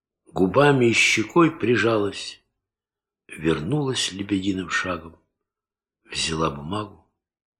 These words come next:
расписалась. Чекист швырнул кольцо, как будто горячо, с ладони на ладонь мякоть, спустил в карман и с чем-то там ещё оно столкнулось тихим звяком. Как всякий раз от литургии,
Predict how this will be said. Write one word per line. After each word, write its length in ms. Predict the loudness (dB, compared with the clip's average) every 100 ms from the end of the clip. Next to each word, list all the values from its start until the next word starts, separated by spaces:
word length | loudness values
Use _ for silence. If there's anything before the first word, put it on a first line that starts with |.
| _ _ _
расписалась. 920 | -8 -8 -8 -10 -10 -10 -16 -20 -20 _ _ _ _ _ -18 -18 -6
Чекист 380 | 0 2 2 4
швырнул 460 | 4 6 8 8 8
кольцо, 420 | 6 6 6 6
как 220 | 6 2
будто 280 | 2 2 2
горячо, 440 | 4 6 6 6
с 140 | 6 4
ладони 400 | 6 8 6 6
на 120 | 6
ладонь 380 | 6 8 8 8
мякоть, 460 | 8 8 4 0 -8 -18 -20 -16 -6
спустил 640 | -6 0 0 2 4 4
в 100 | 4
карман 500 | 2 4 6 4 2 -6 _
и 80 | -2
с 40 | 0
чем-то 480 | 2 2 2 2
там 200 | 0 2
ещё 540 | 2 4 2 2 0 -4 -20 _ _ -10
оно 240 | -6 -4
столкнулось 920 | -4 -4 -8 -8 -8 -4 -4 -6 -10 _
тихим 440 | -8 -6 -8 -12
звяком. 500 | -18 -10 -8 -8 -10 -20 _ _ _ _ _ _ _ _ _ _ _ _ _ _ _ _
Как 160 | -4 0
всякий 360 | 4 4 6 6
раз 420 | 6 4 -2 -2
от 220 | -4 0
литургии, 760 | -2 0 -2 -2 -2 -2 -6